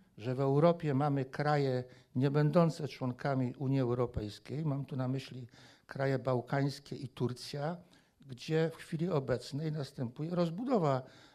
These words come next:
energetyki węglowej. Więc proszę państwa, ja uważam, że polityka klimatyczna kreowana przez Komisję Europejską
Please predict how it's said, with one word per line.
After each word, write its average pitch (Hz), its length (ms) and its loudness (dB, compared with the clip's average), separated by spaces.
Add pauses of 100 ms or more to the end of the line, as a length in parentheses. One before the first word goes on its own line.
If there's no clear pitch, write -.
(120)
energetyki 127 760 -2 (260)
węglowej. 117 680 2 (1040)
Więc 123 160 -4
proszę 180 300 -2
państwa, 196 520 2 (280)
ja 139 200 2
uważam, 175 640 4
że 139 320 2 (460)
polityka 135 540 0
klimatyczna 147 800 0
kreowana 147 580 0
przez - 240 -8
Komisję 151 500 -2
Europejską 143 1120 -2